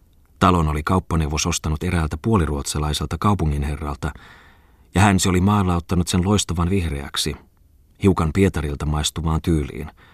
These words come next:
ja varustanut verannan kirjavilla lasiikkunoilla. Toinen puoli verantaa oli nyt varjossa,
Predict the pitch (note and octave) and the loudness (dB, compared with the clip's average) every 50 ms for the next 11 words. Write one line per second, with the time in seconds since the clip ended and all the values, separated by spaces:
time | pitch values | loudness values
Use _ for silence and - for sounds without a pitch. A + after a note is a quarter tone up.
0 | - - _ _ _ _ _ _ _ _ _ _ _ - F2 E2+ F#2 F2 F2+ E2 | -20 -20 _ _ _ _ _ _ _ _ _ _ _ 0 2 4 4 4 2 -2
1 | - - D#2+ D#2 C#2+ - F#2+ F#2 G2+ F2+ D#2+ D#2 D2+ D2+ - A2 G#2 F#2 E2 D2+ | -2 -4 -4 -4 -2 -2 0 0 2 2 0 0 -2 0 0 0 2 2 0 0
2 | D2 D#2 D#2 D#2 F2+ F#2 - - C#2+ B1+ - _ - - - - - - G#1 - | 0 -2 -2 -2 -2 -2 -2 -4 -4 -6 -8 _ -14 -14 -14 -14 -16 -16 -16 -16
3 | - _ _ _ _ _ _ _ _ _ _ _ _ _ _ _ _ _ _ _ | -18 _ _ _ _ _ _ _ _ _ _ _ _ _ _ _ _ _ _ _
4 | _ _ _ _ _ _ _ _ _ _ _ _ _ _ _ _ - C3+ F3+ D#3+ | _ _ _ _ _ _ _ _ _ _ _ _ _ _ _ _ 4 6 6 6
5 | A2+ G#2+ B2 A#2 G#2+ G2+ A#2+ C3+ C#3 B2 F#2+ D#2+ - D#2+ D2 C#2+ D2 D2+ D#2+ F#2 | 4 4 2 2 2 2 2 2 2 2 2 2 0 -2 -4 -4 -2 -2 -2 -2
6 | - - A2+ A2 G#2+ F#2 D2 C2 C2 - - - - | -2 -2 -2 0 0 0 0 -2 -4 -6 -6 -6 -8